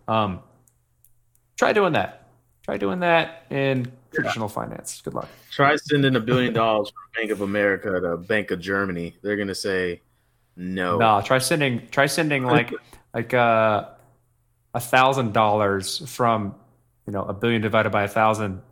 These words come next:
Speaker 1: number of accounts across multiple different banks into one, uh, in, in the overseas bank.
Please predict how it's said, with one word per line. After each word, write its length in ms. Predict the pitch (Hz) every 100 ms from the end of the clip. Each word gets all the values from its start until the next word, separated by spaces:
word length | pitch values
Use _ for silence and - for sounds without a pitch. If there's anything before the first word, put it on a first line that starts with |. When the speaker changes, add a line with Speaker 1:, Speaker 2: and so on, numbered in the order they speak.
| _
Speaker 1:
number 500 | 110 113 113 107 104
of 380 | 101 101 98 -
accounts 680 | 110 - 117 107 107 - - 110
across 680 | 110 110 - 110 107 - -
multiple 360 | 113 110 113
different 400 | 101 113 - 95
banks 500 | 107 104 101 - - - _ _ _
into 500 | 117 110 120 104 101 - _ _ _ 104
one, 640 | 107 113 113 110 101 104 - _ _ _
uh, 460 | 120 113 107 104 104 110
in, 280 | 104 98 - -
in 100 | 101
the 200 | 101 -
overseas 560 | 120 113 107 - 117 101
bank. 340 | - 98 95